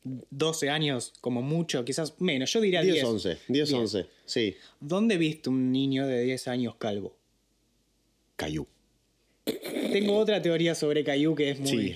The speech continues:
Speaker 2: es más fuerte todavía.
Speaker 1: Bueno, la de K N D, la de número uno,
Speaker 2: Sí.
Speaker 1: es que este chico tenía cáncer y estaba en una sala y todas esta-, estas historias que, que vemos a lo largo de los capítulos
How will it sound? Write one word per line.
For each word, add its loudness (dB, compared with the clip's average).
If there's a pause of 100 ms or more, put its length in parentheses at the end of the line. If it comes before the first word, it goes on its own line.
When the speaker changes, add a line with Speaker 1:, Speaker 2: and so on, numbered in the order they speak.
Speaker 2:
es -2
más -2
fuerte -4
todavía. -4 (280)
Speaker 1:
Bueno, -4 (240)
la -2
de -4
K -2
N 0
D, 0
la -6
de -8
número -4
uno, -2
Speaker 2:
Sí. -4 (380)
Speaker 1:
es -2 (100)
que -2
este -8
chico 0 (240)
tenía -6
cáncer -2 (580)
y -2
estaba -2
en -2
una -2
sala 0
y 0
todas -4
esta-, -4
estas -4
historias -2
que, -6
que -2
vemos -2
a -2
lo -2
largo 0
de -2
los -8
capítulos -2